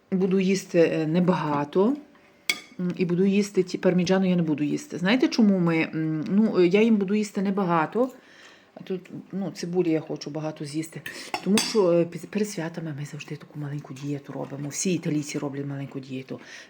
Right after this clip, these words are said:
Це не для того, щоб похудати, це для того, щоб хоч не поправитися. Тому що ми будемо, е, на свята їсти всякі панатони, дольче. Ми дуже багато всього будемо їсти, ви розумієте?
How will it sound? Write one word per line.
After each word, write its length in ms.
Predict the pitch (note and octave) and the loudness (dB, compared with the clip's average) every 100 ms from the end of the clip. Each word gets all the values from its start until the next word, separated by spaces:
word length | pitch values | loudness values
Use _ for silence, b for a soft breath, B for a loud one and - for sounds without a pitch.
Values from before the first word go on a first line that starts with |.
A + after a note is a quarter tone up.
| - | -4
Це 200 | G#3 A3 | 2 4
не 120 | A3+ | 4
для 160 | G3+ | 4
того, 500 | G3+ A#3+ A#3+ G#3 F#3+ F3 | 2 2 4 4 2 0
щоб 180 | - F3 | -4 -2
похудати, 760 | E3+ - - F3 E3 E3+ A3 | -2 -2 2 4 6 4 2
це 200 | G#3 G3 | 0 0
для 120 | E3+ | 0
того, 320 | E3+ G3+ G#3 | 2 4 4
щоб 240 | - F3+ F3 | 2 -4 -4
хоч 160 | F#3+ F#3 | -2 0
не 80 | F3 | -2
поправитися. 680 | F3 E3+ D3 C#3 C3+ - - | -2 -4 -4 -4 -8 -10 -8
Тому 200 | F#3+ A3 | -2 -2
що 280 | A3 B3+ B3+ B B B B - | 0 0 0 B B B B 0
ми 160 | F#3 | 2
будемо, 500 | G#3 F3 G3 G#3 F#3+ - | 6 6 6 4 2 0
е, 300 | E3 D#3+ D#3+ | 0 2 2
на 140 | F3+ | 0
свята 380 | - E3 F3 E3+ | 0 0 0 0
їсти 340 | D3 E3+ E3+ | 0 -2 -4
всякі 300 | D#3 E3+ E3+ | -4 -4 -4
панатони, 680 | - D#3+ D#3+ E3+ E3+ E3 E3 | -4 -4 -2 0 2 2 0
дольче. 420 | D3 E3 D#3+ E3 | 2 4 4 2
Ми 80 | D#3+ | -4
дуже 220 | E3 F#3 | -4 -4
багато 300 | E3 E3 E3+ | -2 -4 -4
всього 260 | D3 D#3+ D#3 | -8 -6 -4
будемо 300 | D3+ D#3 D3+ | -2 -2 -4
їсти, 340 | C#3 C3 - | -6 -10 -10
ви 60 | C#3 | -10
розумієте? 540 | C#3+ C#3+ E3 G3+ E3 | -10 -6 -2 -2 -4